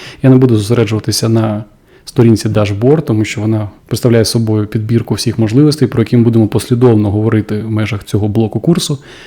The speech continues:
А я перейду до іконки мого аккаунту і перейду до секції профайл.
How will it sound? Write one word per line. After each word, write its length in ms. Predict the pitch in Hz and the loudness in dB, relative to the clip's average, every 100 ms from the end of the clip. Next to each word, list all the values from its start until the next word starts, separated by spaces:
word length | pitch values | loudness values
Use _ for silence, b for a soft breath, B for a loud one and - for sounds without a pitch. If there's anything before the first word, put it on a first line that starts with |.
| B B - | B B 0
А 80 | 127 | 2
я 100 | 117 | 4
перейду 320 | 113 113 107 | 2 2 0
до 280 | 107 104 95 | 0 -2 -2
іконки 560 | - - 107 101 - 113 - _ _ _ | -6 -2 0 0 -4 -8 -10 _ _ _
мого 180 | 110 113 | 0 2
аккаунту 480 | - 175 180 165 156 B B | 0 0 0 0 -6 B B
і 220 | 180 190 202 - _ _ | -2 -2 -2 -12 _ _
перейду 260 | - 120 147 | 2 4 4
до 120 | 117 | 2
секції 600 | - 117 113 - 113 107 - | 0 0 -2 -4 -4 -4 -4
профайл. 500 | 120 107 - - | -2 -2 -2 -6